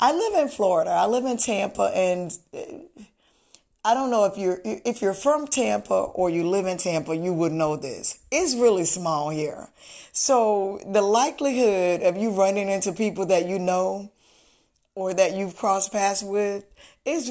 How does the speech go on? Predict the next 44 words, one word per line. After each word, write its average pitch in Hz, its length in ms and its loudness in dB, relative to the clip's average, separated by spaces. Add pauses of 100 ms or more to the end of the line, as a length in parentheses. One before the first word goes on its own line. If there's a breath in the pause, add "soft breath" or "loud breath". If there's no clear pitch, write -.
(120)
is, 262 300 2
is 233 240 2
huge. 220 680 0
<laughs> - 1500 -2
I'm 285 160 2
just 294 220 2
being 254 240 4
real. 196 340 4
I 202 100 6
mean, 214 500 0 (500 loud breath)
Tampa 302 400 4
is, 196 420 2
it, - 420 -10 (160)
Tampa 285 400 2
is 196 300 2
not 196 240 4
that 170 240 0
big. 151 580 -2
It, 190 200 -4
it's 208 220 4
like 196 280 4
it, - 420 -8
everything 226 540 0
is 202 140 4
surrounded 190 480 0
by 185 100 4
water, 190 640 0 (380 loud breath)
and 175 340 0
if, 190 420 -2
you 208 60 0
can't 233 260 4
get 208 140 4
away 190 240 2
too 247 240 0
far 190 300 2
because 175 260 -2
you'll 180 140 2
fall 175 280 4
in 170 120 0
the 170 60 -4
water. 185 460 2
So 180 300 2
pretty 302 380 -2
much, 254 520 -2